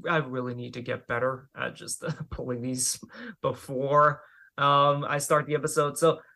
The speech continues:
he is a six, let's see, six ten wing or forward, however you wanna say it. Probably more forward than anything.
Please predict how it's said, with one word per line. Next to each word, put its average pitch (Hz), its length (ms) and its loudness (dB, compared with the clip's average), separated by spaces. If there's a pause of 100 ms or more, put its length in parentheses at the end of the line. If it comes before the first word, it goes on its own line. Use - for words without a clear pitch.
(120)
he 208 240 0
is 208 500 4
a 190 340 2
six, - 720 0
let's 165 200 -2
see, 127 160 -4
six - 400 2
ten 240 420 2
wing 156 420 0 (460)
or 151 240 6
forward, 139 680 -2
however 143 300 4
you 143 120 -2
wanna 127 340 0
say 127 280 -2
it. 143 120 -6
Probably 311 260 4
more 170 180 2
forward 120 540 -2
than 120 140 -2
anything. - 500 -8